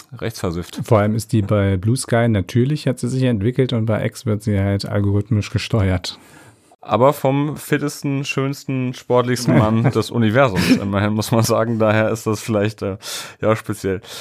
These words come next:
Speaker 1: Also, Bijan Moini, ganz herzlichen Dank, dass du, dass du am Start warst, äh, hier bei mir in der fünfundzwanzigsten Episode von Nicht noch ein Politik-Podcast. Wir hätten noch über ganz vieles weiterer reden können und wollen und das machen wir sicherlich auch, aber nur eben nicht heute und eben nur nicht hier.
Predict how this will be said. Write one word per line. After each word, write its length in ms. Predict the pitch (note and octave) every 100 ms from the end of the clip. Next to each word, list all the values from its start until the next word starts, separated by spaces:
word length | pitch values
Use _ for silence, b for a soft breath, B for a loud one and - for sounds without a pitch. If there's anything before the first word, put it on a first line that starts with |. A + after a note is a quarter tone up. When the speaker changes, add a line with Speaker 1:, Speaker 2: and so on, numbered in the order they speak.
| B B
Speaker 1:
Also, 280 | C3+ D#3 C#3
Bijan 320 | D#3 E3+ F3
Moini, 400 | E3+ F#3 D3 B2+
ganz 280 | D3 D3+ E3
herzlichen 280 | D#3 - C#3
Dank, 320 | D3+ F3 -
dass 200 | B2+ A#2+
du, 220 | C#3+ C3+
dass 240 | B2+ B2 -
du 80 | B2
am 120 | A#2
Start 320 | - C#3 D#3
warst, 460 | C#3 C#3+ - - -
äh, 220 | B2+ A#2+
hier 140 | B2+
bei 120 | B2+
mir 380 | B2 C#3 D#3+ D3+
in 180 | - B2+
der 100 | A#2
fünfundzwanzigsten 580 | - C3+ - B2+ B2 A2+
Episode 420 | A#2+ A#2 A#2+ B2+
von 300 | - A#2 A#2
Nicht 180 | A#2 -
noch 80 | A#2+
ein 140 | A#2
Politik-Podcast. 840 | A#2+ A#2 A2+ A2+ C3+ - C3 B2
Wir 60 | A2+
hätten 140 | B2+
noch 80 | B2+
über 120 | A#2
ganz 280 | G#2 A#2 C#3
vieles 280 | - C3 -
weiterer 440 | A#2 C3 C3+ C3+ C3 B B -
reden 320 | B2 B2+ B2
können 340 | - C3+ D3
und 300 | C#3+ B2+ A2+
wollen 320 | A#2 B2+ D3 D3
und 140 | A#2+
das 160 | A#2 -
machen 300 | A2+ B2 D3
wir 40 |
sicherlich 460 | C#3 D3+ D3 C#3+ E2
auch, 200 | C#3+ -
aber 160 | B2+
nur 120 | B2+
eben 160 | - A#2+
nicht 260 | A#2 A2+ A#2
heute 480 | A#2 C#3 D#3+ F#3 -
und 160 | B2
eben 220 | A#2+ B2
nur 120 | A#2+ A#2+
nicht 180 | A2+
hier. 340 | - A#2 C#3